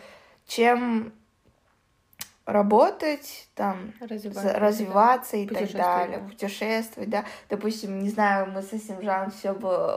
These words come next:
Speaker 1: отдали, чтоб сейчас полететь там в другую страну, там,
Speaker 2: Да.
Speaker 1: узнать культуру людей, их язык, э, понятия и так далее. Потому что, ну, путешествие — это равно тому, что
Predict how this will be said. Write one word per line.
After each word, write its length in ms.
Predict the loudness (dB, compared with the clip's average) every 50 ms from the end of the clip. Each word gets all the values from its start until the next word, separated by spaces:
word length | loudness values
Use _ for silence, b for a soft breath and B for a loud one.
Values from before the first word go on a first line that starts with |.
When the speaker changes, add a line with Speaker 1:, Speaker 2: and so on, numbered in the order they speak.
| 2 2
Speaker 1:
отдали, 380 | 2 2 2 2 4 4 2 0
чтоб 280 | 0 -2 -8 -8 -6
сейчас 420 | -12 -14 -10 0 2 2 2 2 -2
полететь 640 | -6 -6 -6 -6 -6 -6 -6 -6 -6 -6 -10 -8
там 180 | -8 -8 -8 -8 B B B B B B
в 40 | _
другую 320 | 2 4 4 4 4 2
страну, 720 | 2 0 0 0 2 2 4 4 4 4 4 2 0 -4 -10 _ _ -2
там, 300 | 2 2 2 2 0 -2
Speaker 2:
Да. 60 | -2
Speaker 1:
узнать 640 | -2 0 2 4 6 6 6 6 4 2 -2 -12 -14 _
культуру 680 | -4 -4 -4 -4 -2 -2 0 2 2 2 2 0 -2
людей, 760 | -2 -4 -4 -4 -4 0 6 8 8 8 8 6 2 B B B B B B B B -4
их 300 | 0 0 0 0 -2 -2
язык, 720 | -2 -2 -2 -2 -2 0 0 0 0 -2 -4 -12 -14 -14 -10 -6
э, 400 | -4 -2 -2 -2 -2 -4 -6 -8 -4
понятия 960 | -4 -4 -2 0 2 2 4 4 2 0 -2 -4 -4 -2 -2 -2 -2 -4 -6 -8
и 120 | -12 -10 -6
так 180 | -6 -6 0
далее. 320 | 4 4 4 4 4 0 -4
Потому 320 | -4 -4 -2 0 0 0 0
что, 200 | 0 -2 -4 B B B B B B B B B _ -20 -8
ну, 260 | -2 0 2 2 2 0
путешествие — 680 | -4 -10 -10 -8 -8 0 2 2 2 2 2 2 2 2
это 300 | 2 2 2 2 4 4
равно 320 | 2 2 2 0 0 0 0
тому, 280 | -2 -2 0 0 0
что 380 | -2 -4 -2 0 0 0 0